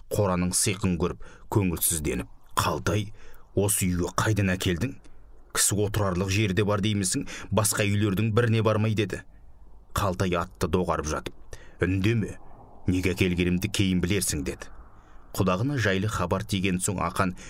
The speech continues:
үйге кіруге асыға бастады. Аты доғарылды. Енді қонақтар қараңғы қораның ішіне кіріп,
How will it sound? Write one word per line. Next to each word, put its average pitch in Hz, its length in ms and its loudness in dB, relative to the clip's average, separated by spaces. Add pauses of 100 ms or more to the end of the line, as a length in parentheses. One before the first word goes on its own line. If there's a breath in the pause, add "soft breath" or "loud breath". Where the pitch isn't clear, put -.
(160 loud breath)
үйге 95 260 2
кіруге 85 400 0
асыға 78 400 -2
бастады. - 400 -4 (640 loud breath)
Аты 78 240 0
доғарылды. 85 680 0 (420 loud breath)
Енді 101 320 2
қонақтар 104 560 0
қараңғы 92 480 0
қораның 92 400 0
ішіне 87 320 0
кіріп, 113 220 0